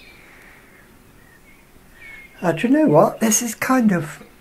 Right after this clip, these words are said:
oddly relaxing. <laughs> I don't mind it at all.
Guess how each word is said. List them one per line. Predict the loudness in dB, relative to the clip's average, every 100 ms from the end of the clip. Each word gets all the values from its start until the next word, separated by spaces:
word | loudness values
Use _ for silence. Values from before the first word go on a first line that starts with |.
| -20 -20 -20 -20 -20 -18 -14 -10 -8
oddly | -2 -2 0 0 0
relaxing. | 2 2 2 0 -6 -4 -2 -2 -2 -8 -20 -20 -20 -20 -20
<laughs> | -20 -20 -18 -2 4
I | 6 8 6 2 0
don't | 0 -2 -2 -2
mind | 2 2
it | 2 -4
at | -6
all. | 0 2 2 0